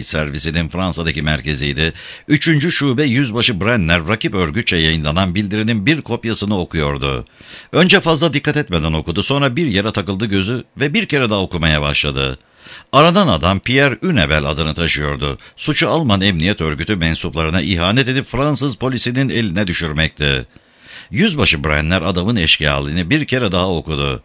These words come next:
Pierre Unebel, zayıf yüzlü, siyah gözlü, kısa kesilmiş siyah saçlı, orta boylu, ince yapılı, yanında daima altın çıngıraklı bir cep saati taşır,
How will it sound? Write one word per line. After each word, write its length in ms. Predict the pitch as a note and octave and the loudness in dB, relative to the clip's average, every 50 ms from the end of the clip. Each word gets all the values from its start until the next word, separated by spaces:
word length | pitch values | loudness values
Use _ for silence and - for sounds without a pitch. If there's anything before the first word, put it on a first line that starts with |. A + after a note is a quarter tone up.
| _ _ _ _ _ _ - | _ _ _ _ _ _ -6
Pierre 420 | D2 D2+ D2+ D#2 D#2 D2+ C#2 D2+ | -2 0 2 2 2 2 0 -2
Unebel, 440 | D2+ D#2 D#2 D2+ D2 E2+ F#2 G#2 A2 G#2+ _ - _ _ _ _ - - - - - | 0 0 0 2 2 0 0 0 -2 -6 _ -20 _ _ _ _ -20 -20 -20 -12 -2
zayıf 460 | C#2+ G#2 B2 D3 F3+ E3 - - F#2 | 2 4 4 4 4 2 -2 -4 -4
yüzlü, 460 | F2 E2 E2 D2 B1 B1+ D#2 E2 D#2+ | -2 -2 -2 -2 -2 -2 -2 -2 -2
siyah 400 | - - A#2 A#2 A2+ A2 F#2 - | 0 0 2 2 2 0 -2 -2
gözlü, 380 | - F2+ E2+ D#2 C2 C#2+ E2+ - | 0 0 0 0 0 -2 -4 -2
kısa 280 | - B2 - C#3+ C#3 | -2 -4 -2 -2 -2
kesilmiş 520 | - C3+ B2 - B2+ B2 G#2 A2 A#2+ - - | 0 -2 -2 -2 -2 -2 0 0 0 0 0
siyah 300 | - F#2 F2+ F#2 F#2 F2+ | -2 0 2 2 2 0
saçlı, 580 | - - D#2 D#2 D2 - - D2+ D2+ D2+ D2+ - | 0 0 0 0 0 -2 0 0 0 0 0 -2
orta 420 | - - B2+ B2+ - - B2+ A#2+ F#2+ | 0 2 2 2 2 2 0 0 2
boylu, 340 | E2+ D2+ C#2+ C#2 C#2+ F2 F2 | 0 0 0 0 0 0 0
ince 340 | D#2 A2+ A2 F2+ E2 A2 | 2 2 2 2 4 4
yapılı, 500 | A#2 F#2 C#2+ - - E2 D2+ D2 D#2 E2+ - - - - - | 4 2 2 -2 -4 -4 -2 0 -2 -2 -4 -8 -18 -8 0
yanında 420 | G2 B2+ D3 D3+ D3 C#3+ D3 B2+ | 2 2 4 4 2 2 2 2
daima 440 | C3 C#3 D3+ C#3+ B2+ A#2 B2+ B2+ G#2+ | 2 0 2 2 2 2 2 0 0
altın 460 | - A2 G#2+ G2 F2+ - A2 A2 G#2+ | 0 0 0 0 0 0 0 0 2
çıngıraklı 580 | G2+ A2+ G#2+ G2 F2+ G2 G2+ F#2+ - - G#2 F#2 | 2 2 0 0 0 2 0 0 0 0 -2 0
bir 100 | F#2 D#2+ | 0 0
cep 260 | C#2 F2 G2 F#2 - | 2 2 2 2 0
saati 400 | - F2+ D#2+ D2+ D#2 D2+ - D2+ | 0 0 2 2 2 0 -2 -4
taşır, 380 | - D#2+ D#2 - D2+ E2+ F2 | -2 0 0 0 0 0 -2